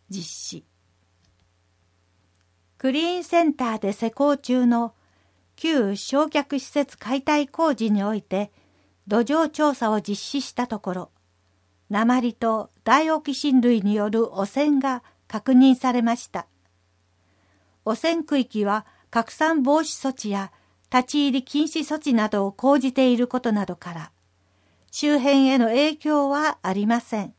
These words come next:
今後は土壌汚染対策法などの法令に基づき、汚染土壌の除去などの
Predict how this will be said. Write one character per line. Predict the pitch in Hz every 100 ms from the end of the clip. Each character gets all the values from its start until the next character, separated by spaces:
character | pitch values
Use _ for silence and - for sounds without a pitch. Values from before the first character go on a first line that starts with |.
| _ _ _ _ _ _ _ _ _ _
今 | - 254 247
後 | 233
は | 226 226 - _ _ _
土 | 214
壌 | 226 294 311 277
汚 | 247
染 | 302 311
対 | 294 277 277
策 | 285 277
法 | 269 277 262
な | 247
ど | 254 214
の | 202 208
法 | 247 285
令 | 285 269
に | 247 247
基 |
づ | 214 - 220 196
き、 | - - _ _ _ _ _ _ _ _ _
汚 | 220
染 | 233 294 285 262
土 | 277
壌 | 269 226 208
の | 190 190
除 | 262
去 | 330 302
な | 226 254
ど | 214
の | 196 185 -